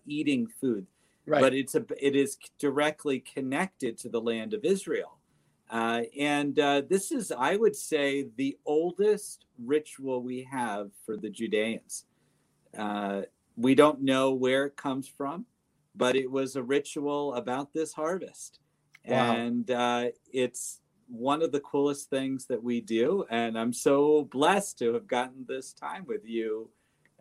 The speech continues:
Speaker 1: uh, to be able to show these important elements.
Speaker 2: And can you show what they do? Because there's, there is the kind of, like, shaking of them in the different directions. Is that right?
Speaker 1: Yeah. So basically what we do is we take the citron,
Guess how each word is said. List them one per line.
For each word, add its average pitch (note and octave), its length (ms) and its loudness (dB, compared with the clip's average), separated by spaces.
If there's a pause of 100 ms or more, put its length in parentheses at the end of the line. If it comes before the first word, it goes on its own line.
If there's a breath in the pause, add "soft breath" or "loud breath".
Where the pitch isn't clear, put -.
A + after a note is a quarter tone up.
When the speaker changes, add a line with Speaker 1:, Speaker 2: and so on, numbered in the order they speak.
Speaker 1:
uh, A2 240 -2
to B2+ 140 -8
be A#2+ 140 4
able B2+ 240 2
to A#2+ 380 4 (200)
show A3+ 480 0 (260)
these A#2 300 -8
important A2 500 -4
elements. F2+ 580 -12 (200)
Speaker 2:
And F#3+ 160 4
can A3+ 180 8
you A3 100 8
show A#3+ 360 6
what A3 340 4
they A3+ 140 4
do? F#3 180 4
Because D#3+ 320 0
there's, G3 300 4 (340 soft breath)
there G3 400 2
is F#3+ 380 0
the F3+ 140 0
kind G3 240 2
of, F3+ 80 -2
like, E3 140 -2
shaking A#3 640 2
of F3 260 6
them F#3 180 4
in F#3+ 200 0
the F3+ 80 2
different G3+ 460 2
directions. F#3 720 4
Is C3+ 120 -6
that F3 220 8
right? G#3+ 300 4 (840 loud breath)
Speaker 1:
Yeah. F#3 320 10
So D#3+ 400 10
basically F3 600 6
what D3+ 200 2
we F#3+ 120 0
do A#2+ 320 0
is D#3 200 -4
we C3 120 -4
take C3+ 360 -8
the D#3+ 100 -8
citron, - 600 -6